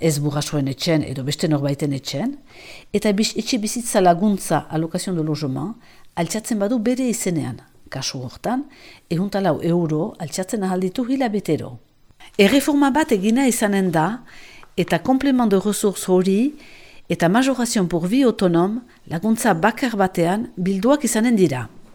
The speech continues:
Batzu, beldur dira, diru galtze bat izanen dela elbarritu handiagoentzat,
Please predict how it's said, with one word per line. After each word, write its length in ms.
Batzu, 680
beldur 460
dira, 400
diru 240
galtze 320
bat 180
izanen 400
dela 380
elbarritu 560
handiagoentzat, 1120